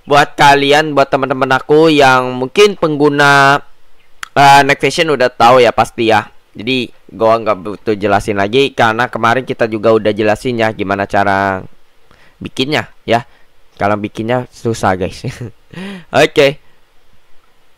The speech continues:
Ini kita lanjut lagi hari ini guys. Kita lanjutin. Oke. Ngeclip variasi, ah, variasi U I list. Oh, ini yang ini nih. Oke, kita lihat. Hmm.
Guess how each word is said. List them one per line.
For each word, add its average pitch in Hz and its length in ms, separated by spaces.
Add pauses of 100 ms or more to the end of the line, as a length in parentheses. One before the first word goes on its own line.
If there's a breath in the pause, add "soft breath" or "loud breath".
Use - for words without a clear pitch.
(580)
Ini 175 100
kita 143 300
lanjut 139 180
lagi 147 80
hari 190 400
ini 214 80
guys. 208 400
Kita 156 400
lanjutin. 160 480
Oke. 131 400 (800 soft breath)
Ngeclip 208 500 (320)
variasi, 165 560 (160)
ah, 170 160
variasi 147 560
U 147 80
I 156 80
list. 170 320
Oh, 123 240
ini 127 320
yang 123 480
ini 117 300
nih. - 40 (300)
Oke, - 160
kita 107 240
lihat. 123 400 (2750)
Hmm. 120 800